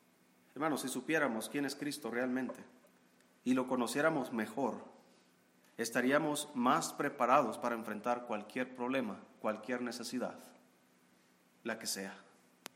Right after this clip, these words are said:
porque no hay nada imposible para Él. Pero como a veces ignoramos quién es Él, y no sabemos, hermanos, quién es Él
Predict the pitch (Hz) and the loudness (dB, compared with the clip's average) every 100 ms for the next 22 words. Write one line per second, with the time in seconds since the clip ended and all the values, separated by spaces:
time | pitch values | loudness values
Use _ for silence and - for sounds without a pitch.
0 | - _ - 104 120 120 127 143 165 139 | -18 _ -12 -8 -2 0 4 4 2 0
1 | 123 - 151 139 117 113 147 - - - | -4 -6 -6 -6 -4 -4 -6 -12 -20 -20
2 | _ _ _ _ _ _ _ _ _ _ | _ _ _ _ _ _ _ _ _ _
3 | _ _ _ _ _ _ - - - 135 | _ _ _ _ _ _ -20 -8 4 4
4 | 147 165 156 151 139 143 170 202 185 170 | 6 6 4 6 8 8 8 6 6 8
5 | 147 180 196 143 - 202 185 - 160 110 | 10 10 10 4 2 4 4 4 2 0
6 | 92 - - - _ _ _ _ - 143 | -4 -10 -20 -20 _ _ _ _ 2 6
7 | 170 - 196 190 202 143 147 143 143 151 | 6 6 6 6 6 4 2 6 8 6
8 | 147 175 180 165 165 135 104 | 4 4 4 4 4 2 -2